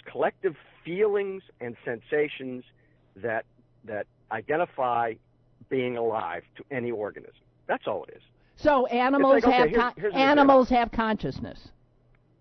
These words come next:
Speaker 1: I know my dog does. Now,
Speaker 2: There you
Speaker 1: does
Speaker 2: go.
Speaker 1: the flea on the back of my dog? I don't know. Maybe, you know, consciousness, there's levels of consciousness. But I know my dog's conscious.
Speaker 2: Yes.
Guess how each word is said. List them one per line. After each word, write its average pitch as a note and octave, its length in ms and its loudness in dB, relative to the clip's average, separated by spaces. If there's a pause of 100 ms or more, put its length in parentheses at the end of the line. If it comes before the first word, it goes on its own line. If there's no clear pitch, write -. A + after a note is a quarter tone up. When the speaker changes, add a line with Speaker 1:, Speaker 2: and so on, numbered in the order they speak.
(560)
Speaker 1:
I D#3 180 0
know D#3+ 180 2
my D3+ 200 -2
dog D#3+ 400 -4
does. A2 240 -10 (280)
Now, C3 140 -2
Speaker 2:
There G3 80 2
you A#3 60 4
Speaker 1:
does A#3 80 2
Speaker 2:
go. F3+ 340 2
Speaker 1:
the A#3 60 -8
flea A3 380 -2
on C3 160 -4
the A#2+ 80 -6
back A3 300 0
of G#3 60 -12
my G#3 140 -4
dog? F3 260 -2 (100)
I G3+ 160 0
don't F3+ 220 0
know. G2 340 -4
Maybe, E3+ 460 -4
you D#3 60 -10
know, B2+ 80 -4
consciousness, D3 500 -8
there's B2 160 -6
levels A2+ 460 -6
of F#2+ 160 -18
consciousness. - 480 -20 (120)
But C#3 100 -10
I D3 100 0
know D#3+ 160 0
my G2 120 -8
dog's G3 420 -4
conscious. - 360 -16
Speaker 2:
Yes. F#3 320 -6